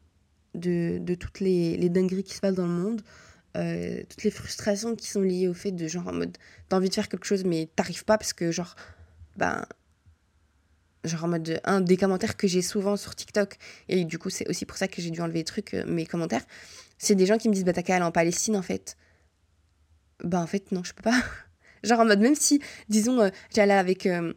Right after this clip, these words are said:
la Croix-Rouge, euh, le Croissant Rouge, euh, euh, les, euh, Médecins Sans Frontières et tout, bah, je pourrais pas. Genre, à part si, genre, t'es vraiment médecin, tu peux aller là-bas, et encore, je suis sûre que pour eux, c'est aussi difficile, mais, euh,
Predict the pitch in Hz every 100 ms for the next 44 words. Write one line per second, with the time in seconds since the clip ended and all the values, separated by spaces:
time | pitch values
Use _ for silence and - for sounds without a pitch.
0 | - - - - 185 - - 196 196 190
1 | 185 170 175 - 185 175 185 175 170 175
2 | 180 175 175 165 160 156 - - _ -
3 | 160 165 165 165 160 156 156 175 175 196
4 | 190 190 - 202 190 170 165 262 202 170
5 | - 165 160 320 - _ _ _ _ _
6 | _ _ _ - - - 190 196 208 233
7 | 269 - 226 202 - 185 185 214 196 180
8 | - 196 - _ _ _ _ _ - 190
9 | 226 214 180 170 185 - 185 208 - 190
10 | 208 - 190 180 190 - 175 - 165 -
11 | - 285 - - - - 196 185 175